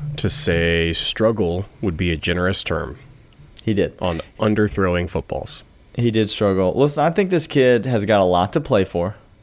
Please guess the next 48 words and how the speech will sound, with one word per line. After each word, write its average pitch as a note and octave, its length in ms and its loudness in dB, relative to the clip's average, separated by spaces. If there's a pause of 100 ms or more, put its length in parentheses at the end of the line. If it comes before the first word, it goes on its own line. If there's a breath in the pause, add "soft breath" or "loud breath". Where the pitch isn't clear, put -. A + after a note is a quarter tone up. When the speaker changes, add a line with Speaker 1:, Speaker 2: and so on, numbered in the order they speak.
(120)
Speaker 2:
I A#2 80 0
think G#2 220 -2
this G#2+ 180 -2
is G2+ 160 0
a, F#2 320 2 (840 loud breath)
I A2+ 60 -2
think A#2+ 160 -2
this A2 180 0
is G2+ 140 0
a G2+ 100 2
Lawrence A#2+ 640 2
Cager C3 500 0
type C3 240 0
situation G2 720 -2
where G2+ 140 0
Jamie G#2+ 340 0
Newman A#2 220 2
is F#2+ 80 2
Speaker 1:
Yeah. - 60 -2
Speaker 2:
coming B2 420 0
in A#2 160 2
here F#2 540 0 (340 loud breath)
knowing A2 540 2
that F#2+ 120 0
he B2+ 140 2
has A2 220 2
an G2 140 0
N A2 180 0
F G#2+ 180 0
L G2+ 100 2
future F#2 400 -2
to E2+ 140 -6
play E2+ 300 -2
for. - 260 -10 (960 soft breath)
And G#2 140 -2
so F#2+ 360 2 (120)
if A2 100 2
Jamie C3 300 2
Newman C3+ 200 2
comes A2+ 220 0
in A2 60 2
Speaker 1:
Yeah. A2 80 4
Speaker 2:
here G#2+ 80 2
and G2+ 80 2
has F2+ 80 -2
a F#2+ 40 -2
good F#2 200 0
year, G2 520 2